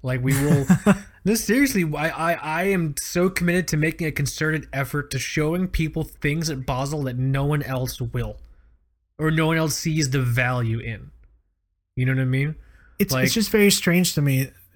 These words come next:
Speaker 2: that, you know, with the vintage reissue boom that's going on right now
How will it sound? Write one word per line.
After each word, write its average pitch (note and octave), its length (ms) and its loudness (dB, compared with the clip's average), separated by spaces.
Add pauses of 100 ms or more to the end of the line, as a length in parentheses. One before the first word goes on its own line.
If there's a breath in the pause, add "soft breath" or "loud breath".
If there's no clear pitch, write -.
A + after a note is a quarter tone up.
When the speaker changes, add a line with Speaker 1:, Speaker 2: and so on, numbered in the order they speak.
(120)
Speaker 2:
that, C#3+ 420 0 (240)
you D#3 120 2
know, C#3 300 2 (920)
with D#3+ 220 4 (120)
the D3 100 4
vintage E3 680 2
reissue C#3 580 2
boom C3+ 460 2
that's A#2 180 -4
going C3 300 0
on C#3 200 0
right A#2+ 220 -2
now A2+ 360 -6